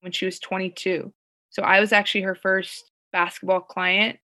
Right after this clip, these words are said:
She had Lisa Leslie, but Lisa had already stopped playing basketball. So I was her first active client,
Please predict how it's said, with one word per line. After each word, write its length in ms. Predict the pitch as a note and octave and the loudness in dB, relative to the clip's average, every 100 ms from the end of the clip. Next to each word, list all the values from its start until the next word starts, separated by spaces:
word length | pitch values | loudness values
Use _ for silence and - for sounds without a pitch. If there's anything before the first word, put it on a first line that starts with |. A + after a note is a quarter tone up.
| _ _ _ _ | _ _ _ _
She 240 | - G3 | -6 -2
had 260 | F#3+ F#3+ F#3+ | 0 0 0
Lisa 300 | F#3 - F#3+ | -6 -2 -2
Leslie, 640 | F3+ F3+ - G3 G3 G3+ F#3+ | -2 -4 -6 -4 -4 -4 -2
but 180 | F#3+ | -2
Lisa 340 | F3+ F#3 - F#3+ | 0 -6 -2 -2
had 120 | F3+ | 0
already 540 | F3+ F3 F3+ F3+ - - _ | -2 -2 0 -2 -4 -10 _
stopped 300 | - F3+ F3 | -8 -6 -6
playing 200 | - F#3 | -6 -6
basketball. 420 | F3+ G3+ - A3 A#3+ | -4 -6 -4 -4 -4
So 200 | - F#3 | 0 0
I 140 | F#3 | 0
was 160 | F3+ - | -2 -2
her 120 | F#3 | -2
first 240 | F#3 F#3 - | 0 -2 0
active 500 | F#3 F3+ - F#3+ F3+ _ _ _ | 0 0 0 -2 -4 _ _ _
client, 460 | - F#3 F#3 A3 B3+ | -4 2 4 4 0